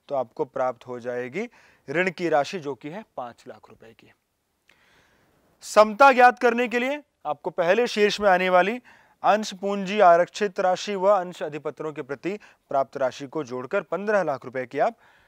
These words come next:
समता की राशि प्राप्त करेंगे। समता की यह पन्द्रह लाख रुपए की राशि आप संपत्तियों से भी प्राप्त कर सकते हैं। गैर चालू संपत्तियां, गैर चालू संपत्तियां आपकी कुल मिलाकर यहाँ अठारह लाख की हैं।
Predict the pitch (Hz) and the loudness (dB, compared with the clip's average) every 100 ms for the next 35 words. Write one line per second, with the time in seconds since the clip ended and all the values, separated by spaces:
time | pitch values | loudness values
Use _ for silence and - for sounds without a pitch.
0 | _ _ _ - 156 151 143 143 120 - | _ _ _ -12 -6 -8 -6 -6 -8 -8
1 | 123 120 - 147 147 175 - 151 147 220 | -6 -8 -4 -4 -2 -2 -2 -4 2 4
2 | 226 214 202 185 160 160 170 160 147 135 | 4 0 -4 -2 -4 -2 -2 -4 -8 -12
3 | 139 127 131 151 208 - 127 117 _ _ | -14 -12 -10 -8 -10 -14 -18 -20 _ _
4 | _ - 120 - 131 113 117 _ 127 123 | _ -20 -18 -16 -16 -14 -16 _ -20 -20
5 | 135 165 196 170 165 - 170 156 _ 143 | -20 -20 -14 -14 -12 -14 -14 -16 _ -16
6 | 117 _ _ _ 117 127 180 226 190 180 | -16 _ _ _ -8 6 8 6 4 0
7 | 190 180 143 131 - 123 101 _ _ _ | 0 -6 -6 -8 -10 -18 -20 _ _ _
8 | _ _ 117 151 202 202 180 180 175 156 | _ _ 2 4 6 4 0 0 -6 -10
9 | 156 143 180 160 143 - 180 202 _ _ | -10 -10 -8 -6 -6 -8 -18 -18 _ _
10 | - 139 131 131 123 135 135 160 135 123 | -12 -12 -10 -10 -10 -12 -12 -12 -12 -14
11 | 123 120 110 _ 113 _ | -14 -14 -18 _ -20 _